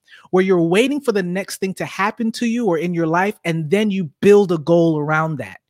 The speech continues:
You're not really taking control of your life, and you're living as a survivor.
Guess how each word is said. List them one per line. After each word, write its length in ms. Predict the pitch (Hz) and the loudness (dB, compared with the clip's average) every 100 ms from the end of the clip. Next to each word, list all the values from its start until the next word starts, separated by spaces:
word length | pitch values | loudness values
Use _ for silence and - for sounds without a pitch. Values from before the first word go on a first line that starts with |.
| - | -8
You're 80 | 190 | -2
not 160 | 233 208 | -2 -2
really 160 | 214 196 | -4 -2
taking 260 | 202 190 | -4 -4
control 320 | 175 160 175 | -10 -8 -6
of 80 | 165 | -6
your 100 | 151 | -4
life, 260 | 156 185 190 - - - | -2 -2 -4 -10 -20 -8
and 120 | 175 | -4
you're 100 | 160 | 0
living 580 | 156 156 190 226 233 233 - | 0 4 4 6 4 2 0
as 240 | 175 180 | 0 2
a 60 | 165 | 0
survivor. 760 | - 175 143 151 156 131 110 | -2 -4 0 0 0 -2 -8